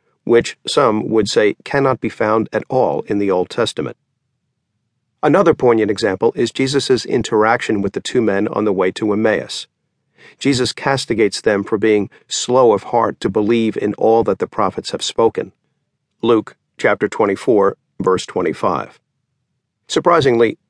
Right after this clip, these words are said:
Jesus then goes on to demonstrate to them that the whole Old Testament ultimately points to him. A similar event occurs in John's Gospel in the midst of Jesus' interactions with the Jewish leaders. "You search the Scriptures because you think that in them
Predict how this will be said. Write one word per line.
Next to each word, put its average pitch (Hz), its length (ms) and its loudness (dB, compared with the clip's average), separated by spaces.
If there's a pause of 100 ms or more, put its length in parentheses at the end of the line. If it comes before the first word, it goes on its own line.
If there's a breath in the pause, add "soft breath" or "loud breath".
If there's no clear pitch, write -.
Jesus 139 360 0
then 139 260 4
goes 123 240 4
on 110 180 4
to 113 100 -6
demonstrate 123 680 2
to 131 180 0
them 98 200 0
that 110 120 0
the 117 100 -2
whole 143 380 2
Old 127 240 4
Testament 110 600 -4
ultimately 113 560 2
points 110 460 0
to 123 120 -4
him. - 320 -4 (880 loud breath)
A - 80 -2
similar 131 440 6
event 113 260 2
occurs 117 320 0
in 110 140 2
John's 120 340 2
Gospel 101 480 0 (240 soft breath)
in 120 140 2
the 117 60 6
midst 135 300 0
of 110 120 0
Jesus' 127 500 -2
interactions 110 840 0 (100)
with 117 140 -6
the 120 80 -2
Jewish 98 360 -2
leaders. 104 460 -2 (920 soft breath)
"You 131 160 0
search - 420 0
the 143 80 -2
Scriptures 123 500 -2
because 120 400 -2
you 120 100 0
think 120 300 -2
that 110 160 -2
in 143 240 2
them 123 240 0